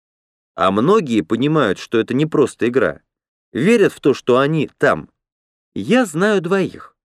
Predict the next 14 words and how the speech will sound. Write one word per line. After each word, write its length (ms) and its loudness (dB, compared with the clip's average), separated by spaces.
ответила 500 -2
Лена. 340 -6
«Сам 260 0
понимаешь, 500 -4
о 100 -6
таких 320 -4
вещах 400 -2
не 120 -6
кричат, 520 -4
никому 520 0
не 120 0
хочется 460 0
выглядеть 480 -2
психом». 500 -10